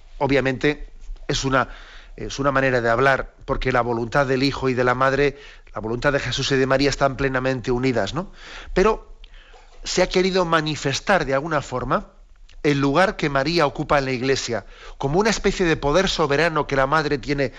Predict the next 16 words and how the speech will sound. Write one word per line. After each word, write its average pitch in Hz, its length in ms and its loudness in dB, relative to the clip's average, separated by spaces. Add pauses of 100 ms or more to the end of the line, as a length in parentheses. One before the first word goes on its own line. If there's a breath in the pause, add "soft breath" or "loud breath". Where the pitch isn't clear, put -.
(160 loud breath)
sobre 135 300 0
Jesucristo. - 680 -6 (520)
Es - 120 -4
una 131 140 0
forma 123 260 0
de 120 80 0
hablar, 135 260 4
como 123 140 -2
he 123 40 -2
dicho 127 220 -4
antes, 117 480 -6
¿eh? 175 120 -6 (240 loud breath)
Es - 100 -10
una 135 120 -2
metáfora, 139 480 2
pero, 214 240 2